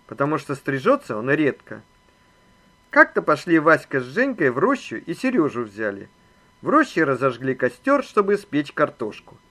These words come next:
Они с собой принесли картошек, соли и зелёного луку.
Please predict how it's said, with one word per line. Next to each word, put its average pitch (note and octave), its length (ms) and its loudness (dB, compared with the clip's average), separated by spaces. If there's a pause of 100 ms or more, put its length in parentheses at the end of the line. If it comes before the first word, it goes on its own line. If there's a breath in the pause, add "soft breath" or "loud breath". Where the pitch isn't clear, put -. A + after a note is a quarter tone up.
(340 soft breath)
Они B3+ 260 0
с - 60 -4
собой D#3 320 2
принесли C#3 460 -6
картошек, D#3+ 680 -2 (100)
соли C#3 420 2
и C#3 80 -6
зелёного G#3 480 2
луку. B2+ 460 -4